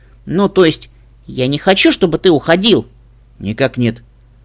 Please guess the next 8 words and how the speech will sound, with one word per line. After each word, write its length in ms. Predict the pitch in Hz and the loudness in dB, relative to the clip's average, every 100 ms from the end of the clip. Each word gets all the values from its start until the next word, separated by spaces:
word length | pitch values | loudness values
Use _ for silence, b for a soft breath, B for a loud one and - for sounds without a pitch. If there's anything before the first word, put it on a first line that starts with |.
| _ - | _ -18
В 140 | - | -6
результате 480 | 123 135 127 135 131 | -4 -2 -2 0 0
воздействия 520 | 131 117 135 - 131 | 0 0 -2 -2 -6
литерхонского 640 | 120 123 - 143 - 120 | -4 -4 -2 -2 -2 -4
токсина 480 | 120 117 - 127 131 b b _ - | -4 -4 -4 -4 -6 b b _ -16
данный 400 | 107 143 143 127 | 0 2 4 2
комплект 380 | 143 131 147 - | 0 0 -2 0
снаряжения 680 | 135 131 120 135 143 156 | 0 0 2 2 0 -2